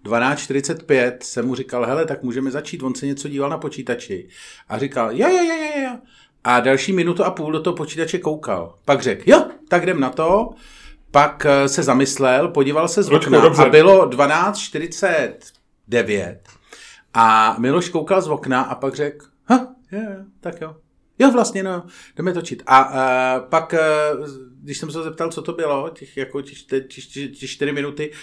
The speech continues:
Speaker 1: co se mi to vlastně jako odehrávalo před očima, tak Miloš prohlásil: "Já jsem si tak zamyslel. Já si myslím, že ty seš normálně, hele, Karel Janeček, a to je známá věc, to neříkám nic tajného, to se, on to několikrát říkal v rozhovorech, říkali to jeho spolupracovníci,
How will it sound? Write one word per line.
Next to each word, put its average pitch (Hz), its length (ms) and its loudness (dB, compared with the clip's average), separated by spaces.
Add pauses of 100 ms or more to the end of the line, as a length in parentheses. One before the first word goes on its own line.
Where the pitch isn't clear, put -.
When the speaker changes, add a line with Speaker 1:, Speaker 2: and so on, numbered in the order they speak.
(100)
Speaker 1:
co 151 100 -4
se 180 120 -2
mi 156 80 -4
to 160 100 -2
vlastně 151 220 -2
jako 151 160 -4
odehrávalo 143 460 -2
před 147 200 -8
očima, 147 360 -8 (360)
tak 123 140 -8
Miloš 170 160 -4
prohlásil: 180 360 -4
"Já 170 120 -4
jsem 180 120 -10
si - 100 -14
tak 185 140 -8
zamyslel. 160 560 -10 (440)
Já 123 160 2
si 202 140 -2
myslím, 143 480 0
že 139 160 -8
ty 139 120 -10
seš 160 260 -8
normálně, 151 340 -6
hele, 135 320 -2
Karel 170 300 -2
Janeček, 113 800 -6
a 113 60 -18
to 131 100 -6
je 123 60 -2
známá 120 380 -4
věc, 98 500 -10 (160)
to 107 100 -12
neříkám 107 380 -10
nic 107 180 -12
tajného, 107 440 -8
to 101 140 -18
se, 101 220 -10
on 101 340 -14
to 104 160 -8 (380)
několikrát 104 480 -4
říkal 107 260 -6
v 98 60 -10
rozhovorech, 101 400 -8
říkali 101 300 -10
to 101 120 -10
jeho 101 120 -8
spolupracovníci, 101 920 -12